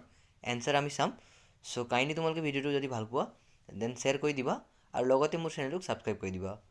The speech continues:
চ' ব'লা আমি ভিডিঅ'টো আৰম্ভ কৰোঁ। আৰু কাইণ্ডলি তোমালোকে জনাবাচোন, তোমালোকে এম চি কিউত, আহ, ফৰ্টি ফাইভৰ ভিতৰত কিমানটা শুদ্ধ কৰি আহিছা। চ' আমাৰ এই ভিডিঅ'ত তোমালোকে এনচাৰবোৰ পাই যাবা আৰু লাষ্টত তোমালোকে কমেণ্টত ইয়াৰ মাৰ্কছকেইটা জনাবা।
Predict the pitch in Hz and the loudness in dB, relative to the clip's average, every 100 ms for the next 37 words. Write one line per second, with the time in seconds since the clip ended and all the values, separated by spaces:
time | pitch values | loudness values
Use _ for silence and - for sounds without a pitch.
0 | _ - 117 113 139 143 127 123 117 110 | _ -12 -2 2 2 2 0 0 0 0
1 | 123 127 143 185 - _ _ _ _ _ | -2 0 0 -2 -8 _ _ _ _ _
2 | _ _ _ _ _ _ _ - 139 139 | _ _ _ _ _ _ _ -2 2 2
3 | 156 175 175 170 135 127 131 156 147 131 | 2 2 0 2 4 6 4 2 -2 0
4 | 139 143 123 120 143 131 160 - _ _ | 0 0 0 -2 -4 -4 -4 -6 _ _
5 | 120 120 - 131 175 - 165 175 160 160 | -2 0 0 0 0 2 4 4 4 4
6 | 180 - - _ _ _ 131 135 143 147 | 4 0 -14 _ _ _ 0 0 2 0
7 | 135 127 147 143 143 139 147 254 - _ | 0 2 2 4 4 4 0 -4 -8 _
8 | _ _ _ _ _ _ - 123 135 143 | _ _ _ _ _ _ 0 2 4 2
9 | 131 139 202 - _ _ _ 120 120 127 | 2 2 2 0 _ _ _ -2 0 2
10 | 127 120 131 139 143 147 151 277 - _ | 0 2 0 4 4 4 2 0 -4 _
11 | - 110 107 123 131 123 127 131 117 113 | -4 2 2 0 -4 -2 -2 -2 -2 0
12 | 147 233 - _ _ - 117 117 123 - | 0 -2 -8 _ _ -2 2 2 2 0
13 | 156 120 95 87 | 0 0 0 -2